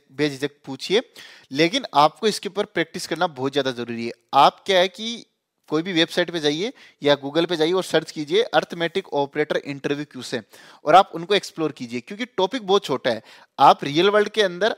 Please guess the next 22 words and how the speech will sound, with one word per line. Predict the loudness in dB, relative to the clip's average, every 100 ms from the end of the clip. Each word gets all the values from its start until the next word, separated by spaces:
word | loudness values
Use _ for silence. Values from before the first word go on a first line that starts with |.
| 0
आपको | 0 0 -4
सिर्फ | -4 -6
इनमें | -8 -8
से | -10
दो | -2 0
ही | 0
रूल | -2 4
याद | 4 4
रखने | -2 -6 -8
हैं | -10 -14 -8
कि | -6
एक | -2
तो | -2
मॉडुलस | -2 -2 -2 -4 -4
में |
अगर | -4
फर्स्ट | -4 -6 -8 -6
नंबर | -6
छोटा | -6 -8 0 0
है |
तो | 2 -4
रिजल्ट, | -4 -6